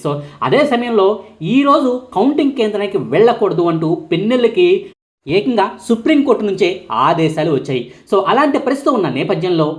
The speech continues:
అసలు మాచర్లలో పరిస్థితి ఎలా ఉంది? మాచర్లలో గెలుపు ఎవరిది? టీడీపీ అభ్యర్థి అక్కడ గెలుస్తున్నారా, లేదా మాచర్లలో మళ్ళీ పిన్నెల్లి రామకృష్ణారెడ్డి గారే విజయం సాధించబోతున్నారా? అసలుకి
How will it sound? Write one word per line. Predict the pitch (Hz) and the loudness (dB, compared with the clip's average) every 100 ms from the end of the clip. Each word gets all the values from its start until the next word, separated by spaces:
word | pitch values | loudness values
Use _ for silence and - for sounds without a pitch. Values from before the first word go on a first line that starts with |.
| 151 | -8
అసలు | 165 135 107 | -8 -6 -2
మాచర్లలో | 147 240 262 233 226 208 156 - | 0 2 0 -2 2 4 2 -2
పరిస్థితి | 139 143 143 | -6 -6 -4
ఎలా | 120 139 | -2 -2
ఉంది? | 135 113 - - | -2 -6 -12 -10
మాచర్లలో | 123 143 190 190 165 247 302 113 107 131 | -4 0 0 -2 -2 2 2 0 -2 2
గెలుపు | 214 180 | 2 2
ఎవరిది? | 117 123 135 127 - - - | -2 -4 -6 -8 -12 -16 -2
టీడీపీ | 233 320 311 269 | 2 2 2 0
అభ్యర్థి | 226 202 180 180 185 - | 0 0 2 0 -2 -6
అక్కడ | 143 160 | -4 -4
గెలుస్తున్నారా, | 107 127 160 160 151 156 - 143 | -4 -6 -4 -2 0 -2 -4 0
లేదా | 151 131 110 | 0 0 -2
మాచర్లలో | 131 196 208 196 180 135 135 | -2 -2 0 0 2 0 0
మళ్ళీ | 135 180 214 | 0 0 0
పిన్నెల్లి | - 165 196 226 | -2 -2 0 0
రామకృష్ణారెడ్డి | 139 123 175 165 160 147 139 | 0 -4 -6 -8 -6 -4 0
గారే | 147 143 143 143 | 0 0 0 -4
విజయం | 120 117 147 170 | -6 -2 -2 -2
సాధించబోతున్నారా? | 123 135 147 131 127 127 127 | -4 -6 -4 -4 -6 -6 -4
అసలుకి | 180 202 190 165 185 | -4 -2 -4 0 -2